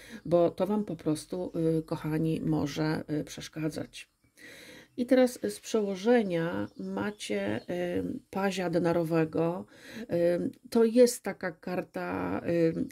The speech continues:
lekkości i nowych początków, więc może tak być, że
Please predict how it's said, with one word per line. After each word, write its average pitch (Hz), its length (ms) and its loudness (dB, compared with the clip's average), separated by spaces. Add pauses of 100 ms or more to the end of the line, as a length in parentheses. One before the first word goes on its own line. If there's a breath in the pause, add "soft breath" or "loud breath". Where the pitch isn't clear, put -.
lekkości 185 1000 -2
i 175 40 0
nowych 170 260 -2
początków, 165 680 -4
więc 160 320 0 (340 loud breath)
może 196 200 0
tak 170 240 -4
być, 185 520 2
że 175 440 -2